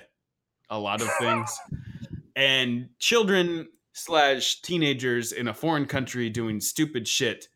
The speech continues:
Speaker 1: like, where, where all I wanna do is probably have some, some good food and, like, probably drink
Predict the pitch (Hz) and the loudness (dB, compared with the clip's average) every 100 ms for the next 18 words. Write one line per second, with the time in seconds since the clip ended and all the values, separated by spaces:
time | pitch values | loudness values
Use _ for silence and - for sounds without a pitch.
0 | _ _ _ - 123 113 127 139 135 131 | _ _ _ -6 -2 -2 2 4 4 2
1 | 175 220 214 226 185 170 151 123 117 117 | 6 8 10 10 10 8 6 2 0 0
2 | 113 107 151 127 123 113 113 113 110 104 | 0 0 2 2 2 0 0 2 -2 -2
3 | - 110 101 98 - 110 110 123 104 127 | -6 -6 -6 -8 -8 -6 -2 -2 -2 -2
4 | 117 107 101 101 95 - 104 95 92 98 | -2 -2 -4 -6 -6 -4 -2 -4 -6 -8